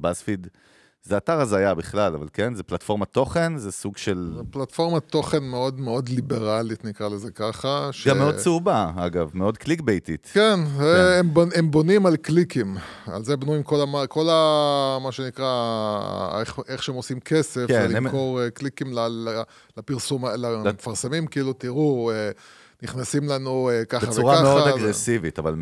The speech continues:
Speaker 2: כן,
Speaker 1: מאוד.
Speaker 2: אז הם צריכים לעורר את הקליקים האלה.
Speaker 1: הם אלה שבעצם גם הנדסו ל-, לכדי כמעט שלמות את ה-, אתה יודע, בארצות הברית שאתה נכנס לכאילו ten best celebrities that made בלה בלה בלה, ואז אתה
Speaker 2: כן.
Speaker 1: רואה את הראשון בדף אחד, ואז אתה
Speaker 2: כן.
Speaker 1: צריך לעבור לדף הבא כדי, אתה יודע,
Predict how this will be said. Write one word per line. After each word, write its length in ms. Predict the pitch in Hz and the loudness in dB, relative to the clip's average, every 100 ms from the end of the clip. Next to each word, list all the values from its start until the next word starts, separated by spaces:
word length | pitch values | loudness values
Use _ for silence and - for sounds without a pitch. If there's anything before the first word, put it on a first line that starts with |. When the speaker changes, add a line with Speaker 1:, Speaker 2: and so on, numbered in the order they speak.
| 82 | 0
Speaker 2:
כן, 120 | 190 | 4
Speaker 1:
מאוד. 220 | 110 101 | 4 4
Speaker 2:
אז 140 | 127 123 | 0 -4
הם 200 | 135 139 | -4 -6
צריכים 340 | - - 202 | -6 0 2
לעורר 360 | 190 160 147 160 | 6 6 6 4
את 100 | 147 | 2
הקליקים 520 | 127 143 139 - 90 | -4 -4 -4 -4 -6
האלה. 260 | 82 76 78 90 _ | -6 -8 -10 -14 _
Speaker 1:
הם 240 | 131 143 | 2 4
אלה 200 | 135 139 | 4 2
שבעצם 640 | 135 117 101 113 - 123 101 | 2 0 2 0 0 -4 -2
גם 200 | 92 90 | -2 -2
הנדסו 500 | 90 85 - 113 107 | -4 -6 -2 0 2
ל-, 60 | |
לכדי 520 | 104 95 90 - 113 104 | 2 2 -2 -2 -2 0
כמעט 260 | 98 110 | 0 -2
שלמות 400 | - 104 117 120 | -2 -4 -2 -2
את 160 | 110 - | -4 -2
ה-, 200 | 90 87 | 0 0
אתה 120 | 82 | 0
יודע, 80 | 107 | -2
בארצות 260 | 92 - | -2 -6
הברית 200 | 104 107 | -6 -6
שאתה 140 | - 101 | -4 -8
נכנס 280 | - 104 - | -4 -4 -4
לכאילו 300 | - 95 87 _ | -6 -4 -4 _
ten 320 | 120 113 98 | -2 -2 -2
best 360 | 113 - - - | -2 -2 -12 -6
celebrities 600 | 98 107 110 - 110 92 | -2 0 -2 -2 -6 -2
that 200 | 95 - | -6 -2
made 220 | 104 104 | -2 -2
בלה 160 | 90 101 | -2 -2
בלה 140 | 95 | -2
בלה, 160 | 92 131 | -2 0
ואז 160 | 101 101 | 0 -4
אתה 120 | - | -2
Speaker 2:
כן. 40 | 95 | 2
Speaker 1:
רואה 100 | 107 | 2
את 120 | 90 | 0
הראשון 380 | 98 98 120 110 | -6 -4 -4 -2
בדף 300 | 92 92 - | -2 -4 -4
אחד, 320 | - 90 101 139 _ _ _ _ - | -4 -2 -2 -6 _ _ _ _ -8
ואז 80 | |
אתה 80 | 101 | -4
Speaker 2:
כן. 60 | 95 | -6
Speaker 1:
צריך 180 | 82 123 | -4 -2
לעבור 360 | 95 85 104 | -2 2 2
לדף 300 | 101 98 - | 2 -2 -2
הבא 180 | 90 95 | 0 0
כדי, 240 | - 90 | 0 -4
אתה 200 | 85 - | -4 -6
יודע, 180 | 82 82 | -6 -4